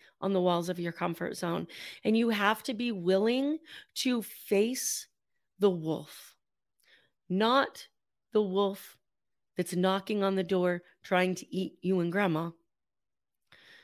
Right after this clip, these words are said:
the wolf that's in your head trying to keep you safe, the wolf that's in your head trying to keep you safe, because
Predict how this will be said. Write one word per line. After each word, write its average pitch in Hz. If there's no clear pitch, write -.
the 190
wolf 196
that's -
in 190
your 180
head 156
trying 170
to 170
keep -
you 170
safe, -
the 196
wolf 202
that's 220
in 196
your 180
head 156
trying 175
to 170
keep -
you 180
safe, -
because 175